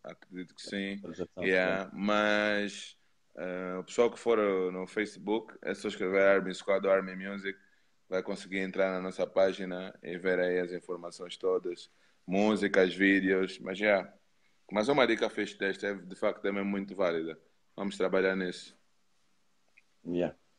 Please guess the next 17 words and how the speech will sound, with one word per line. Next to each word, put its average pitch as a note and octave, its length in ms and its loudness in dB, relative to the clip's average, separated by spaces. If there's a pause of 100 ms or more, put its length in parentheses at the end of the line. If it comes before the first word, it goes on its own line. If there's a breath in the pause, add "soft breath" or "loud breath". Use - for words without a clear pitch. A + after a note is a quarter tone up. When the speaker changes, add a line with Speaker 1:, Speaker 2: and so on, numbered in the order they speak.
(120)
Speaker 2:
Mestre, A2+ 280 6
muito B2+ 200 6
obrigado G#2 540 10
pela F2 300 6
entrevista. E2+ 600 0
Speaker 1:
Ah, G2 40 -2
man. D#2+ 140 -12
Speaker 2:
Valeu, F#2 440 8
valeu, F#2+ 420 -6
valeu. F#2 520 6 (380)
Desculpa G#2+ 320 6
Speaker 1:
É. - 20 12
Speaker 2:
lá G#2 180 12
te F#2 60 8
roubar F#2 420 12
essa F2+ 240 2
hora, F2+ 160 8